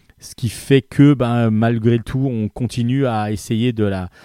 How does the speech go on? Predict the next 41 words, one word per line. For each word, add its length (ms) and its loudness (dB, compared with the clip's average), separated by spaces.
de, 160 2
de 160 -2
la 220 -2
retrouver 800 2
pour 360 0
essayer 220 -2
de 80 -6
même 140 0
de 100 -4
la 100 -4
tuer. 480 2
Et 80 0
du 160 -2
coup, 180 2
son 140 0
quatrième 500 0
tome, 240 4
pour 120 -4
moi, 220 0
marque 260 -2
aussi 220 0
un 80 0
petit 120 -6
peu 100 -2
un 100 0
tournant, 440 0
même 200 0
si 200 -8
la 120 0
fin 180 -6
du 140 -6
troisième 480 -2
l'était 340 0
aussi. 420 0
Euh, 400 0
le 140 0
quatrième 420 -4
tome, 220 -2
tour-, 320 -4
fa-, 260 -8
fa-, 240 -20